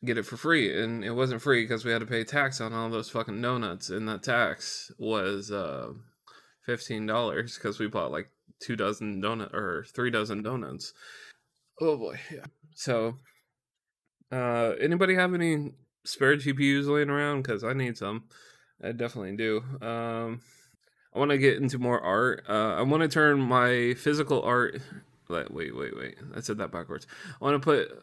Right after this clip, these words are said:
I wanna do my digital art into three D art, into printing it on my three D printer if I ever fix that damn thing. It gets to, so the issues with my three D printer, if you guys wanna know, is I have an Ender three, pr-, uh,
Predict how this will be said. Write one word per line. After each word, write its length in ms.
I 80
wanna 240
do 140
my 140
digital 460
art 300
into 280
three 340
D 200
art, 440
into 580
printing 560
it 220
on 120
my 140
three 180
D 120
printer 500
if 120
I 100
ever 160
fix 300
that 160
damn 220
thing. 300
It 100
gets 240
to, 160
so 180
the 160
issues 280
with 100
my 160
three 160
D 100
printer, 340
if 120
you 80
guys 220
wanna 180
know, 220
is 180
I 100
have 140
an 80
Ender 200
three, 240
pr-, 120
uh, 200